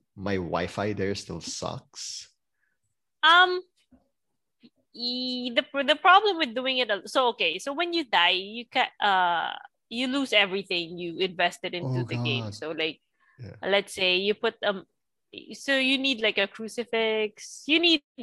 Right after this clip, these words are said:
Speaker 2: some items to actually find out who the ghost is. Now, if you're doing it alone and you die, then you lose everything.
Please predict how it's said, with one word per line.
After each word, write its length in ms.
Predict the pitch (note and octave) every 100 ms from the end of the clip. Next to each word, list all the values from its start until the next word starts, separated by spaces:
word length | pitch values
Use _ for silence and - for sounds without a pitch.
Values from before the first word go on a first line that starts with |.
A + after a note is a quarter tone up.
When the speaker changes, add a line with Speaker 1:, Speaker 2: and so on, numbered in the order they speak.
| - -
Speaker 2:
some 180 | F#3
items 480 | F#3+ F3+ E3+ D3+ E3 -
to 220 | F3+ -
actually 680 | - F#3+ - - F3 D#3 - _ _
find 240 | F#3+ F3
out 160 | D#3+ E3
who 80 | F3+
the 80 | E3+
ghost 360 | - - - -
is. 280 | B1 - - _ _ _ _ -
Now, 180 | C#4
if 160 | C#4+ D4+
you're 140 | D4
doing 220 | B3+ C#4 C#4+
it 120 | C#4
alone 300 | F#3+ F3+ G#3
and 120 | G#3
you 100 | F#3+
die, 340 | D#3+ D3+ E3 E3+
then 140 | F#3+
you 80 | G3+
lose 200 | F#3+ F3
everything. 580 | D3+ D3+ D3+ - -